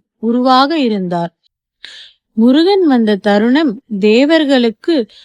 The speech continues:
ஒரு மிகப்பெரிய நம்பிக்கையையும் நிம்மதியையும் உருவாக்கியது. சூரபத்மன் அசுர சக்திகளின் தலைச்சிறந்தவன். அவனது கொடூரம்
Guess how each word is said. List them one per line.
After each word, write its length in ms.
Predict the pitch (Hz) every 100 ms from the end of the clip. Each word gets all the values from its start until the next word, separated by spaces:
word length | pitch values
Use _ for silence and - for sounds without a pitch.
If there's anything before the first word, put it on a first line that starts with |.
| _ -
ஒரு 280 | 226 226
மிகப்பெரிய 880 | 208 208 202 277 - 302 302 320 370
நம்பிக்கையையும் 1120 | 320 233 226 240 254 - 247 240 262 339 214 - _ _ _ _ _
நிம்மதியையும் 760 | 233 240 254 277 254 233 208 311
உருவாக்கியது. 880 | 349 254 247 220 - 190 185 170 - _ _ _ _ _ _ -
சூரபத்மன் 1080 | - - 302 359 392 339 254 - 202 190 247 320 _ _ _
அசுர 520 | 226 226 - 370 392
சக்திகளின் 840 | - 240 - 285 277 269 254 226 -
தலைச்சிறந்தவன். 1000 | 208 214 254 - 294 302 320 339 269 202 _ _ _ _
அவனது 680 | - 220 233 233 220 202 196 -
கொடூரம் 600 | 196 202 277 294 339